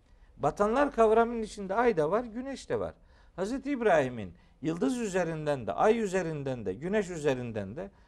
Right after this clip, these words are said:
aslında bunlar hepsi mahluktur, hepsi geçici şeylerdir. Bunlar üzerinden bir ilah kavramı geliştirmek doğru değil.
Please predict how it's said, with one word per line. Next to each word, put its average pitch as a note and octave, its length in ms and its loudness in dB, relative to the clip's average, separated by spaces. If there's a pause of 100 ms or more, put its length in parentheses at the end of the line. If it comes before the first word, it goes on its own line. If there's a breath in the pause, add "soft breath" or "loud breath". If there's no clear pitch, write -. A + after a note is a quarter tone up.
(140 soft breath)
aslında E3 500 4
bunlar B2 320 0
hepsi F3+ 500 -2 (200 soft breath)
mahluktur, E3 680 4
hepsi E3+ 420 -6
geçici E3 440 -6
şeylerdir. C#3 640 0 (360 soft breath)
Bunlar G#3+ 280 6
üzerinden C#3+ 680 -2
bir E3 100 -2
ilah F3 380 6
kavramı C3 400 2
geliştirmek B2+ 720 -4
doğru A#2+ 340 2
değil. D#3+ 260 -2